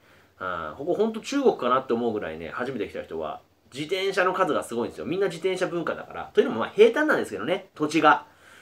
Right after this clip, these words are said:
すげえ平坦なの。横浜とか、東京のね、あー、とこみたいな、まあ、アップダウンがねえから、本当にあのー、自転車がね、すごいね、あのー、便利なんですよ。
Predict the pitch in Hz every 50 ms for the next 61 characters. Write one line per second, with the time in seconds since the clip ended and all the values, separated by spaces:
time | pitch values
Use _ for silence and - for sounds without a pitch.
0 | - _ - - - 202 220 262 - 139 151 151 147 143 135 117 92 82 - -
1 | 117 156 170 175 214 214 214 220 226 226 226 240 220 - 175 160 151 143 113 -
2 | - 175 185 180 175 196 202 196 196 190 196 196 202 208 214 214 - - - -
3 | - - - - 127 135 135 135 135 135 131 131 135 135 135 131 151 160 170 151
4 | 117 104 87 92 95 98 104 - - - - - 160 165 - 392 415 427 440 320
5 | 180 127 117 120 120 104 95 87 87 95 98 92 80 - 143 170 170 175 185 175
6 | 165 160 160 160 156 151 151 147 147 147 147 143 143 139 139 131 131 135 - 220
7 | 226 233 220 220 220 214 208 208 208 - - - - - - _ _ 147 180 185
8 | 185 180 156 113 90 85 - - - 151 165 196 202 151 110 104 92 85 - -
9 | - _ _ _ _ _ - 98 95 95 92 92 87 87 87 85 82 82 82 78
10 | 80 80 85 - 196 233 226 180 123 95 90 - - -